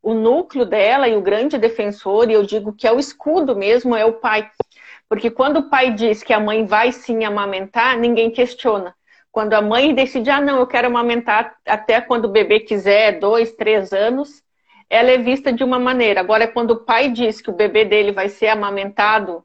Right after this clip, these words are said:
prolongadamente, ou por dois ou três anos, quando ele apoia essa decisão,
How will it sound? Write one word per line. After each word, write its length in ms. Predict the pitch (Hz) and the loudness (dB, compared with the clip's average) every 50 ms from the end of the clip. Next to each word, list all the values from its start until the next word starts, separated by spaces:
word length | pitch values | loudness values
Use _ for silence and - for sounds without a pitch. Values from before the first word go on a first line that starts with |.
| _ _ _ | _ _ _
prolongadamente, 1000 | - 208 202 196 196 196 190 190 190 185 185 175 180 190 214 226 226 220 - 226 | -4 -2 -2 -2 -2 -2 -2 -2 -2 -2 -2 -4 -4 -2 -2 -2 -2 -2 -4 -6
ou 60 | 190 | -6
por 180 | - - - - | -6 -10 -6 -4
dois 260 | 208 214 214 208 208 | 0 0 0 0 -2
ou 60 | 196 | -6
três 240 | - - 190 190 196 | -8 -6 -8 -4 -2
anos, 200 | 202 220 226 - | -2 -4 -4 -4
quando 200 | - 233 220 214 | -6 -2 0 2
ele 80 | 214 214 | 2 2
apoia 520 | 208 208 - - 214 220 254 269 262 240 | 0 0 -2 -4 -2 0 2 2 2 0
essa 180 | 226 233 - 202 | 0 -2 -6 -4
decisão, 640 | 175 202 202 - - 185 185 - 202 214 233 247 | -4 -4 -6 -6 -8 -10 -6 -4 -4 -4 -4 -6